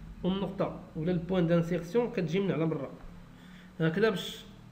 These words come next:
هذاك ليبيسور ديال الحيط ما كيجينيش زايد، يعني كيف تنقولوا حنايا في لا لارجور وفي لا لونغور. بون، هنا أول حاجة غادي ندير كيعطيني أوتوماتيكمون البروميير ديمونسيون،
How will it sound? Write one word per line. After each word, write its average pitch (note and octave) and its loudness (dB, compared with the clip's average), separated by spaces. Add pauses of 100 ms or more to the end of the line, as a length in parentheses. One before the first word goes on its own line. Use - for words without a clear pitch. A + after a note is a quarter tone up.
(100)
هذاك E3+ 0
ليبيسور F3 0
ديال E3 0
الحيط E3+ -2
ما F#3 -2
كيجينيش F3+ 2
زايد، E3+ 2
يعني D#3+ 0
كيف E3 -8
تنقولوا E3 0
حنايا D#3+ 0
في E3 -2
لا D#3 0
لارجور D#3 0
وفي D3+ -4
لا D3 -2
لونغور. C3 -6 (1200)
بون، G3+ 2
هنا G3 6
أول G#3 2
حاجة G3+ 2
غادي G3 2
ندير D#3+ 2
كيعطيني F3+ 0
أوتوماتيكمون G3 0
البروميير F#3+ 0
ديمونسيون، E3+ 0